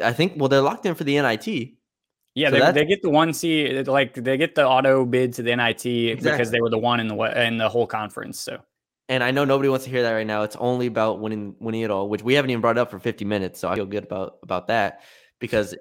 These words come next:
Speaker 1: in prior podcasts, we, we brought it up. I think it was twenty twenty before twenty, when they won the regular season in twenty twenty, we were like,
Speaker 2: Oh,
Speaker 1: "Oh,
Speaker 2: yeah.
Speaker 1: well, they can make the, the N I T and stuff." And we were all excited for it.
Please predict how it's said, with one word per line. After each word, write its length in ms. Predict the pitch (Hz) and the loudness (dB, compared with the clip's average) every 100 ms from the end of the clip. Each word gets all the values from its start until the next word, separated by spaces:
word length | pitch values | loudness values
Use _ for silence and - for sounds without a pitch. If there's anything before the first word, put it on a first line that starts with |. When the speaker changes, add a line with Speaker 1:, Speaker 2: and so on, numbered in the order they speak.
| - | -6
Speaker 1:
in 160 | 110 | -8
prior 500 | - - 131 160 123 | -4 0 2 4 2
podcasts, 720 | 113 - 110 107 - 107 104 | -2 0 0 0 -2 -2 -2
we, 280 | 117 110 101 - | -2 -4 -4 -4
we 120 | 123 | -4
brought 260 | 110 113 110 | 2 2 2
it 80 | |
up. 160 | 110 110 | 0 -2
I 60 | 117 | -4
think 140 | 156 | -6
it 20 | |
was 80 | 147 | -6
twenty 260 | - 151 123 | -6 -4 -4
twenty 280 | - 147 135 | -4 -2 -2
before 280 | 113 123 | -4 -4
twenty, 240 | 117 117 - | -4 -6 -4
when 100 | 113 | -2
they 80 | 117 | 0
won 140 | 127 | 0
the 80 | 117 | 0
regular 180 | 117 113 | 0 -2
season 220 | 120 107 | -6 -10
in 60 | |
twenty 180 | 98 110 | -4 -4
twenty, 220 | 104 135 | -2 0
we 80 | 120 | 2
were 80 | 110 | 2
like, 180 | 98 92 _ _ - | 0 -4 _ _ 0
Speaker 2:
Oh, 120 | 123 | 2
Speaker 1:
"Oh, 140 | 139 156 | 4 4
Speaker 2:
yeah. 40 | |
Speaker 1:
well, 220 | 151 139 131 | 6 4 4
they 140 | 135 | 2
can 120 | 139 | 2
make 200 | 135 135 | -2 -2
the, 280 | 123 110 104 - | -2 -2 -4 -4
the 80 | |
N 80 | 131 | 0
I 140 | 131 123 | 0 0
T 260 | - 143 | -2 -2
and 100 | 127 | -2
stuff." 160 | 113 113 | -2 -2
And 80 | 117 | 2
we 100 | 143 | 4
were 100 | 120 | 4
all 160 | 113 | 2
excited 340 | 107 120 143 139 | 0 -4 -4 -2
for 180 | 107 | -4
it. 60 | 107 | -4